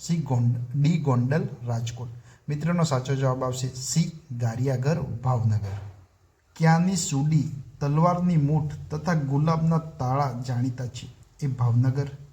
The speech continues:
બી કચ્છ, સી રાજકોટ, ડી જામનગર. મિત્રોનો સાચો જવાબ આવશે ડી જામનગર. સમગ્ર દેશમાં માત્ર ફ્લોરસ્પાર ખનિજ ધાતુ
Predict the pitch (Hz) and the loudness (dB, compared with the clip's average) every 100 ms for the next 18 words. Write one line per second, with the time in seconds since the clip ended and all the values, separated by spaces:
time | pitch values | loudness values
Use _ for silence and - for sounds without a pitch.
0 | - _ _ - 135 - 131 131 - - | -20 _ _ -6 -6 -4 -6 -4 -8 -12
1 | - - _ _ _ _ - 139 120 110 | -18 -20 _ _ _ _ -2 0 0 -2
2 | - 147 147 - - - - 117 143 180 | -2 -4 -6 -10 -16 -18 -8 0 2 2
3 | - 120 110 110 107 104 - - - - | 0 -2 0 0 0 -2 -6 -12 -14 -4
4 | 147 156 180 160 135 - 143 139 135 131 | -2 0 2 2 0 0 0 0 0 0
5 | 131 123 131 208 - - 120 127 117 117 | 0 0 0 -2 -4 -8 -6 -2 2 2
6 | 110 104 - - - - - - - - | 0 -4 -8 -14 -18 -18 -18 -14 -6 2
7 | 170 196 185 185 147 135 135 160 151 131 | 4 4 4 2 4 2 2 2 4 4
8 | 123 127 - 127 110 - - 147 156 156 | 2 0 -2 -2 -4 -10 -6 0 2 2
9 | - - 131 131 - - - 131 135 127 | -2 -4 -2 -2 -8 -12 -4 -2 0 -2
10 | 123 110 - 131 | -2 -4 -2 -4